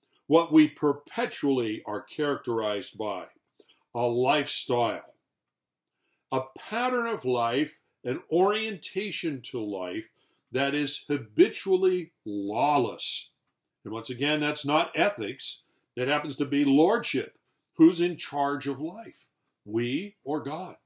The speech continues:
And a habit pattern of perpetually being in charge of our lives, whatever that leads to, at times gross immorality, at other times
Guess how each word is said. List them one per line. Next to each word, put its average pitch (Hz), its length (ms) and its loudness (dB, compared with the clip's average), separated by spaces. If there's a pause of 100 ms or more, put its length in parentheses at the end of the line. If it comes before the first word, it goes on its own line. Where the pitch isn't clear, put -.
(540)
And 131 160 -4
a 117 100 -8 (120)
habit 285 400 -4
pattern 123 500 -6 (160)
of 123 220 -8
perpetually 190 840 -4
being 139 560 -2
in 113 220 -8
charge 170 460 -2
of 180 100 -4
our 185 180 0
lives, 117 600 -4 (400)
whatever 151 440 4
that 170 280 2
leads 165 380 2
to, 110 280 -4
at - 160 -8
times 123 560 -6 (240)
gross 135 400 2
immorality, 120 720 -2
at 120 80 -2
other 127 220 -4
times 131 760 -8